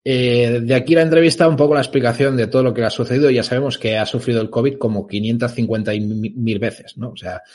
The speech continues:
esa es un poco la clave. Y al final, eh, nos lleva a, a que cuando suelta el, el titular este de "Yo no me quiero retirar sin a-, sin ganar una Milan San Remo", te quedas un poco como diciendo, "Pues ya me explicarás cómo lo vas a hacer",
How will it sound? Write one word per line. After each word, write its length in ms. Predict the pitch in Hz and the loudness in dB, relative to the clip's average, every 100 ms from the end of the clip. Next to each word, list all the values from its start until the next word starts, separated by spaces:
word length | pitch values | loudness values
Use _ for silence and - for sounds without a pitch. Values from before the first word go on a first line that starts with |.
| - - _ | -20 -20 _
esa 140 | 113 | -6
es 100 | 117 | -2
un 80 | 123 | 0
poco 220 | 113 104 | 0 0
la 120 | 98 95 | -2 0
clave. 280 | 127 92 - - - - - _ | -2 -4 -10 -20 -20 -20 -20 _
Y 100 | - | 2
al 100 | 113 | 2
final, 500 | 113 120 127 131 147 - _ _ _ _ - | 2 2 2 2 -2 -8 _ _ _ _ -4
eh, 320 | 117 113 110 | 0 0 0
nos 220 | 107 107 | 0 0
lleva 300 | 107 120 127 | 2 2 2
a, 360 | 123 127 104 - | 2 0 -2 -6
a 220 | 110 107 | -4 -4
que 400 | - 104 101 98 | 0 0 -2 -4
cuando 440 | - 104 104 104 101 | -4 -2 -2 -2 -4
suelta 680 | - 123 120 123 120 113 - | -2 0 2 2 0 0 -2
el, 580 | 113 110 107 104 104 92 - | -4 -2 -2 -4 -6 -8 -10
el 160 | 110 | -8
titular 380 | 98 113 110 113 | -4 -4 -2 0
este 280 | 113 - 123 | -2 0 -2
de 440 | 113 113 107 - 113 | 0 0 -2 -4 -2
"Yo 140 | 131 | 0
no 80 | 131 | 2
me 100 | 113 | 2
quiero 160 | 120 | 2
retirar 580 | 117 117 120 131 113 95 | 2 0 2 2 0 -4
sin 220 | - 120 | -6 -4
a-, 180 | 110 110 | -2 -2
sin 240 | - 123 117 | -2 0 0
ganar 240 | 110 123 | 0 0
una 160 | 123 123 | 0 0
Milan 220 | 127 123 | 0 0
San 200 | 127 120 | -2 0
Remo", 360 | 131 131 131 143 | 0 0 -2 -4
te 100 | 104 | -2
quedas 220 | 113 113 | -2 0
un 80 | 117 | 0
poco 100 | 117 | 2
como 100 | 120 | 0
diciendo, 260 | 113 104 | -2 -6
"Pues 200 | 98 101 | -6 -6
ya 100 | 101 | -2
me 80 | 110 | -4
explicarás 360 | 113 113 104 95 | -4 -6 -6 -6
cómo 180 | 101 95 | -6 -6
lo 100 | 92 | -6
vas 160 | 85 | -6
a 40 | 87 | -10
hacer", 240 | - 113 | -12 -14